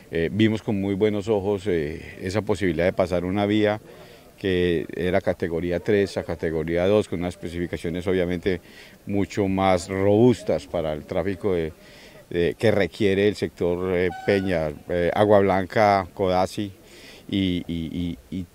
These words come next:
y todo lo que va a mover este sector de acá, lo vimos como un gran polo de desarrollo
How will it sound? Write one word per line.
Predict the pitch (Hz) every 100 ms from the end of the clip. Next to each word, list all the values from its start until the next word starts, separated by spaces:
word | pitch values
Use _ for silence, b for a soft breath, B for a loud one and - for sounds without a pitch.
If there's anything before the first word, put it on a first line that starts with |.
| - -
y | 101
todo | 120 135
lo | 110
que | 107
va | 92
a | 95
mover | 101 104 104
este | 101 107
sector | 95 78 85
de | 87
acá, | 98 92
lo | 101 98
vimos | 92 -
como | 101 90 82
un | 85
gran | 101 104 98
polo | 90 117 113 110
de | 95
desarrollo | 92 85 87 104